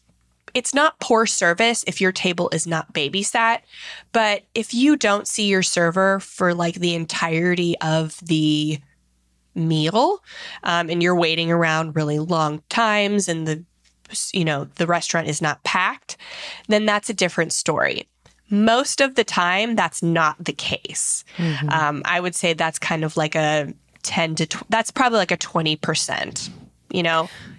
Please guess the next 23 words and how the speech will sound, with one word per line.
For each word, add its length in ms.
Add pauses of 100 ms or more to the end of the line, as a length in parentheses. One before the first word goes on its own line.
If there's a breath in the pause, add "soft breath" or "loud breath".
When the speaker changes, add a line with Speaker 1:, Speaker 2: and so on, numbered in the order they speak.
(120 loud breath)
Speaker 1:
eighty 280
percent 320
of 80
the 80
time, 500 (840 loud breath)
your 220
server's 420
overworked 640
and 140
they're 80
not 300
giving 220
you 120
poor 260
service. 560
They're 180
just 280
not 640 (720 soft breath)
able 640 (540 soft breath)
to 120
babysit 460
your 100
table. 420